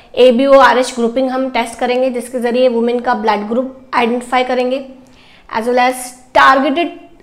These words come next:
ultrasonography करेंगे जिसके ज़रिए अगर कोई congenital birth defect है और कितना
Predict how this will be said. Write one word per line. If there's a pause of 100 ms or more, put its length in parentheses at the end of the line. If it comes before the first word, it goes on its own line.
(120)
ultrasonography
करेंगे
जिसके
ज़रिए (360)
अगर
कोई
congenital
birth (100)
defect
है (160)
और
कितना